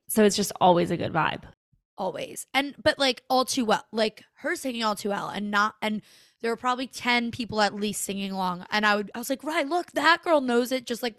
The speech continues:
Speaker 2: I was pointing at everybody that knew it. I'm like, "This is crazy," as if Taylor Swift is an
Speaker 1: <laughs>
Speaker 2: unknown artist. But everybody know-, e-, every Swiftie knows what I mean. Like, if somebody's singing along to All Too Well, like, you're a real one.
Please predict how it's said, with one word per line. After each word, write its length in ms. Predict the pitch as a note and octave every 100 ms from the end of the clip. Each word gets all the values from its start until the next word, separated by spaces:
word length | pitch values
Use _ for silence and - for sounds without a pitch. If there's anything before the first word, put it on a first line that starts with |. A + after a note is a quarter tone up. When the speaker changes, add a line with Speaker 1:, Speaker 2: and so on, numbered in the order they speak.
| -
Speaker 2:
I 60 |
was 100 | A#3
pointing 340 | - G#3+ A3 G#3+
at 100 | G3+
everybody 440 | G3+ F#3+ F#3+ G#3
that 200 | G3+ F#3
knew 200 | F#3+ F#3
it. 200 | G#3 D4 - - - - -
I'm 80 | C#4
like, 140 | D4 - _ - _ _ _
"This 260 | F4+ F#4 C4
is 140 | F#3
crazy," 840 | - - - A4 A#4+ A#4 D4 A#3+ G#3
as 180 | E4
if 120 | C#4+ F#4+
Taylor 160 | D#4 A3+
Swift 240 | - A3
is 120 | A#3 A3
an 100 | A3
Speaker 1:
<laughs> 40 |
Speaker 2:
unknown 340 | G3 G3+ G3
artist. 460 | G3 G3 F3+ - - - - - -
But 220 | F4+ -
everybody 420 | C#4+ D4 D#4 E4 D4+
know-, 220 | C4+ A3+
e-, 160 | - A3+
every 200 | A#3+ B3
Swiftie 300 | C#4+ A#3 A3+
knows 220 | G3+ F#3+
what 100 | F3
I 80 | -
mean. 180 | F#3+ E3+
Like, 200 | F3+ G3
if 80 | G#3+
somebody's 320 | - B3 C#4
singing 260 | - A3+ G#3
along 200 | G3 F#3+
to 100 | -
All 220 | G3+ F#3+
Too 180 | - G3+
Well, 340 | F#3 - - -
like, 160 | A3 G3+
you're 140 | G#3
a 40 |
real 180 | F#3 -
one. 160 | -